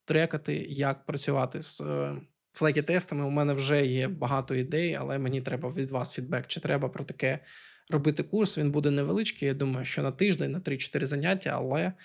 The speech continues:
у мене вже є багато думок щодо того, як це зробити класно. Третій паттерн, який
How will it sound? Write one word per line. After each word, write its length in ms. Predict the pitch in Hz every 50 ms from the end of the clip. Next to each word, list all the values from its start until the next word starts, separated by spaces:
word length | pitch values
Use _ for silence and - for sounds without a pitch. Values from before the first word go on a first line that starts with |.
| - - - - - _ _ _ -
у 60 | 147
мене 200 | 143 139 143 139
вже 200 | 131 135 135 135
є 340 | 131 135 131 131 135 143 139 - -
багато 480 | 170 143 135 135 139 127 135 127 127 131
думок 360 | 131 139 135 135 143 156 -
щодо 180 | - - 135
того, 260 | 143 - 151 156 147 151
як 360 | 143 139 139 135 139 139 -
це 220 | - - 127 131
зробити 560 | 135 180 123 123 127 131 127 127 143 139 - - - _ _ -
класно. 500 | - 151 131 107 - - - 139 - - - - - _ _
Третій 400 | - - 160 175 175 165 165 147
паттерн, 580 | 131 - 143 - - - 165 185 190 170 147 139
який 640 | 139 135 131 - - 156 151 147 147 143 - _